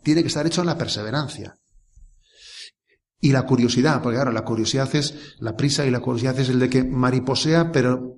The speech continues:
pero no se entrega nada, ¿eh? O sea, no sé, es un curioso. Qué bonito, qué bonito, ya, ya, pero aquí de lo que se trata no es de, eh, de buscar.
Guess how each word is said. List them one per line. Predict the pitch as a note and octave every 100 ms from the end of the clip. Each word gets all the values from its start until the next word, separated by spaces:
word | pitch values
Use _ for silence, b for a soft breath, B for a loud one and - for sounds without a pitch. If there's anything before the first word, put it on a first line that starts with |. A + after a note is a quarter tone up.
| _ _
pero | B2+ A#2
no | C#3+
se | C3+
entrega | - A2+ G#2+
nada, | A2+ C#3 A2+ G#2
¿eh? | A#2 C#3 C#3 B B B
O | - -
sea, | - B2 A2+
no | A2+ A2+
sé, | C#3+
es | C3+
un | C3
curioso. | B2+ - D#3 D#3 C#3+ E3+ - -
Qué | -
bonito, | F#3 E3+ F3 G#2 G2 -
qué | F3
bonito, | D3 D#3 -
ya, | G#2+ B2
ya, | A#2 A2+
pero | A2+
aquí | G2 C3 C3+ B B B
de | C3
lo | A#2
que |
se | A#2 B2
trata | B2+ B2+ C3+
no | C#3+ B2+
es | B2+
de, | B2+ A2+ B B B B _
eh, | C#3 B2+ B2+ - _ _ _
de | - A#2+
buscar. | A2 - D3 B2